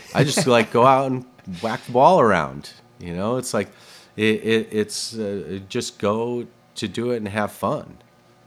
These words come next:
Speaker 2: It's so refreshing to hear you at the, your level of mountaineering, skiing, climbing, whatever you wanna call it, guide,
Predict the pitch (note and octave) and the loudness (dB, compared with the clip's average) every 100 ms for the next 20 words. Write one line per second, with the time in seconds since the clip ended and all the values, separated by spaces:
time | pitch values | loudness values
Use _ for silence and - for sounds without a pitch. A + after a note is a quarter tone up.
0 | _ _ _ _ A2 - C3+ C3+ A#2+ A#2 | _ _ _ _ -10 -4 2 2 2 0
1 | G#2+ A2 G2 F2+ G2 F#2+ F#2 G2 G2+ F#2+ | -2 -2 -4 -4 -4 -4 -4 -2 0 0
2 | - E2+ - G2 G#2 G2 G#2 G#2 F#2 G2 | -2 -6 -6 -6 -4 0 2 2 0 0
3 | F#2+ F2 D2+ C2+ - _ _ _ _ _ | 0 -2 -8 -10 -18 _ _ _ _ _
4 | _ _ _ _ _ - F#2+ F2 F2+ F#2 | _ _ _ _ _ -8 -6 -8 -10 -4
5 | F#2 F2 F#2 F2+ F2 E2 E2 E2 - - | -2 -2 -4 -4 -4 -8 -12 -16 -16 -12
6 | F2 E2+ E2+ D#2+ - E2+ E2+ E2 D2 D#2+ | -10 -10 -12 -14 -10 -8 -8 -10 -12 -14
7 | - F#2 F2+ F#2 F2 E2+ E2 - F2 E2+ | -12 -8 -6 -4 -4 -6 -8 -6 -4 -6
8 | D#2 F2 E2+ E2+ E2 | -4 -2 0 -2 -6